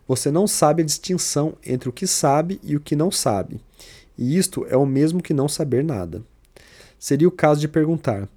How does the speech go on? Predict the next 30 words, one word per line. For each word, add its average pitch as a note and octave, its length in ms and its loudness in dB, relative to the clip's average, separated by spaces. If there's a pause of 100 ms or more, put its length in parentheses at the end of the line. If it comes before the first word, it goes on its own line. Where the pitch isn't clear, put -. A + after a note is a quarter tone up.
(220)
"O C#3 100 -8
que - 240 -2
adianta E3 540 4
uma B2+ 180 2
educação B2+ 560 0
que C#3 140 -2
lhe B2+ 80 2
ensina B2 280 0
um B2+ 60 2
monte E3 320 -2
de B2 80 -2
coisas, B2+ 560 0 (320)
mas B2+ 240 2
não D#3 260 2
o C3 120 0
ensina B2+ 400 0
a - 20 4
avaliar A#2 640 2
e C#3 100 0
julgar A#2+ 400 2
o A2+ 40 -4
que - 100 -4
aprende?" A#2+ 520 -2 (640)
Não D3 140 4
existe D#3 320 0
nenhuma E3+ 320 4
diferença D#3+ 560 2
entre C#3+ 200 -2
você C3+ 280 -2
saber A#2+ 400 0